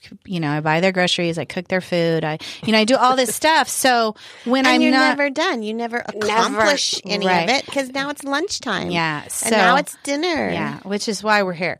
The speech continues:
Speaker 2: Right.
Speaker 1: So we, um, we are kind of learning to step out of that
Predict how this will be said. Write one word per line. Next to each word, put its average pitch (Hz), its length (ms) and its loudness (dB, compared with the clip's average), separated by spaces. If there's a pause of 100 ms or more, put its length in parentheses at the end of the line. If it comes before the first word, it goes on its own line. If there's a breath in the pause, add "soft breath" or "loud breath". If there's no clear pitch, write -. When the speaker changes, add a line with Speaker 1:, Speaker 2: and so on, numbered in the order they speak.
(160 loud breath)
Speaker 2:
Right. 180 200 0
Speaker 1:
So 254 420 2
we, 285 320 -2
um, 196 520 0 (640 loud breath)
we 277 300 -2
are 262 260 2
kind 285 280 0
of 247 140 -2
learning 233 460 0
to - 100 -10
step - 320 -4
out 190 240 2
of 240 140 -2
that 302 340 2